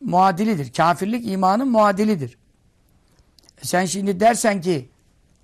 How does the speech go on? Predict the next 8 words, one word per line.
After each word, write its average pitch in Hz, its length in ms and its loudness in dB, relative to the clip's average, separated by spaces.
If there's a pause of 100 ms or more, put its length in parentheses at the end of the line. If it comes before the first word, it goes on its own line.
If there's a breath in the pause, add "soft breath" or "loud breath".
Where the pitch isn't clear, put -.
(480)
e, 170 800 -8 (220)
cennete 190 420 -2
girmek, 190 460 -2 (1700)
efendim, 185 560 -2 (1120)
e, 143 340 -4
sadece 214 540 -2
Allah-u 190 340 -2
Teala'nın 180 540 -2